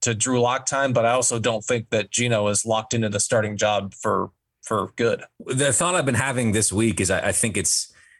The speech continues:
Speaker 2: it's amazing when you change the lens in which you look at a team. And certainly when I covered the team for the two years I was on the beat, um, I, I feel like I got criticized a lot for,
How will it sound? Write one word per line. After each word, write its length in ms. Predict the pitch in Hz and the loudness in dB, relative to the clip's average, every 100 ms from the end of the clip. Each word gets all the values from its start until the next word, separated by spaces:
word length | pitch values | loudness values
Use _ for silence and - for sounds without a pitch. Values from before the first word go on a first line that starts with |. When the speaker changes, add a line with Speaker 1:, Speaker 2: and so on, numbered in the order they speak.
| _ | _
Speaker 2:
it's 160 | 110 - | -2 0
amazing 560 | 117 123 135 127 135 | 2 2 0 0 2
when 140 | 117 110 | 2 2
you 140 | 101 | 2
change 560 | - 120 110 113 110 92 | 0 -2 -2 -2 0 0
the 120 | 104 | 0
lens 500 | 92 98 92 92 82 | 0 0 0 0 0
in 140 | 87 | 2
which 520 | 87 92 87 - - - _ _ _ - | 2 0 0 -2 -4 -10 _ _ _ -2
you 180 | 101 95 | 0 2
look 240 | 101 101 | 0 0
at 80 | 92 | -2
a 80 | 90 | -2
team. 480 | 107 90 78 69 - | 0 0 0 -2 -4
And 580 | 95 90 87 87 85 82 - _ | -4 0 0 0 0 -6 -20 _
certainly 400 | - 170 170 139 | -2 0 0 0
when 140 | 117 113 | 2 0
I 160 | 117 | -2
covered 280 | - 107 87 | -2 -2 -2
the 60 | 76 | -2
team 240 | 95 82 | -2 0
for 80 | 85 | 0
the 80 | 85 | 0
two 140 | 101 | 0
years 280 | 92 92 87 | 0 0 0
I 100 | 90 | 0
was 140 | 90 | 0
on 100 | 87 | 0
the 60 | 76 | 0
beat, 400 | 107 101 85 - - _ _ _ - | 0 0 -2 -6 -20 _ _ _ -6
um, 460 | 87 85 82 80 - | -2 0 0 -2 -2
I, 220 | 117 110 | -2 -2
I 20 | |
feel 160 | 104 156 | 0 0
like 140 | 127 | 0
I 140 | 113 117 | -2 -2
got 280 | 104 92 - | -2 -4 -4
criticized 640 | 113 104 104 101 95 90 | -2 0 0 2 2 2
a 60 | 92 | 2
lot 340 | 92 87 - | 2 0 -2
for, 540 | - 90 87 82 78 | 0 2 2 0 -4